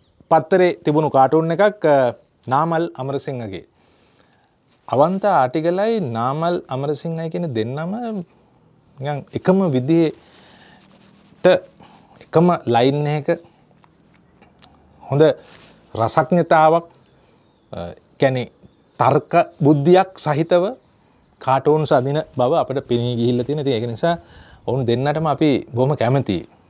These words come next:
ඔවුන්ගේ කාටුන්ස් ලංකාවේ තියෙන දියුණුම කාටුන් චිත්‍රය. ඉතින් මේ කාටුන් එක ඔබට පේනවා. පළවෙනි එකේ කෙහෙලිය රඹුක් කැල්ල ඉන්නවා මිනි පෙට්ටි සාප්පුවක් දාගෙන හොස්පිටල් එක ළඟ.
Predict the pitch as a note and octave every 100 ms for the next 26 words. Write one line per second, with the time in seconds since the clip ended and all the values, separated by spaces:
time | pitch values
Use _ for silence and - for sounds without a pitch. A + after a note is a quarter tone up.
0 | _ - A2 G#2+ G#2+ - - G#2+ A2 C#3+
1 | D#3+ - A2 G#2+ G#2+ C3 C#3 C#3 C#3+ C#3+
2 | A2+ D#3 G3 G3 F3 D#3+ - _ _ _
3 | _ _ _ _ - B2 A#2+ A2+ - G#2
4 | - D2+ - _ - - - - _ _
5 | _ _ _ _ _ F3 A3+ G3+ G3 F#3+
6 | F#3+ G3 F#3+ E3+ F3 E3 D#3 D3 G#2+ -
7 | - - - D3+ F#3 F#3+ F#3 A3 G#3 -
8 | - - _ _ _ _ - E3 G3 F3+
9 | F3 F3 F#3+ F#3 F3+ E3 A3 F#3+ C#3+ E3
10 | G3+ G3+ F#3+ D#3+ D#3 E3 D#3+ C#3 D3+ E3+
11 | G3+ F3+ - C#4 F#3+ B2+ F#2+ D#2